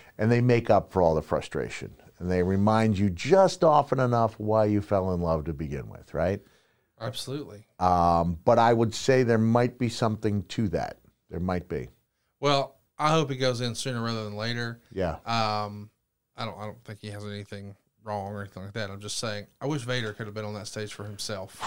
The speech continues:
Speaker 2: not just Hanson.
Speaker 1: And I did ask. I
Speaker 2: Yeah.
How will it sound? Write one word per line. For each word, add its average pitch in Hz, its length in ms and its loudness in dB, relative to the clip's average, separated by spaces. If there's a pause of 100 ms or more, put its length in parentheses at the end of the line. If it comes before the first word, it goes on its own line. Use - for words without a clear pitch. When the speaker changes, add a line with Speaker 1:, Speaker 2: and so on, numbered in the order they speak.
(120)
Speaker 2:
not 110 240 -4
just 107 160 -8
Hanson. 110 420 -8 (160)
Speaker 1:
And 82 140 -2
I 90 80 2
did 113 200 6
ask. 147 720 6
I 90 140 4
Speaker 2:
Yeah. 110 60 6